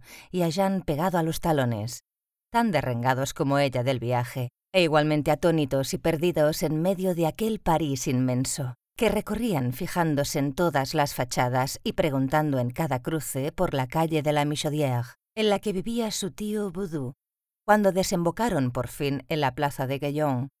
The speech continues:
la joven se paró en seco, sorprendida. "Uy, mira, Jean", dijo. Y allí se quedaron, apiñados en medio de la calle,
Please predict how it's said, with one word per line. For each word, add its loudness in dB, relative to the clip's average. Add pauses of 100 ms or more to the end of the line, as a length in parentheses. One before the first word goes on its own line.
(300)
la 0
joven 0
se -4
paró 2
en -2
seco, -4 (240)
sorprendida. -2 (840)
"Uy, 4 (420)
mira, 6
Jean", 2 (260)
dijo. -4 (640)
Y 0
allí 0
se -2
quedaron, 0 (320)
apiñados 2
en 0
medio 0
de 0
la 0
calle, -2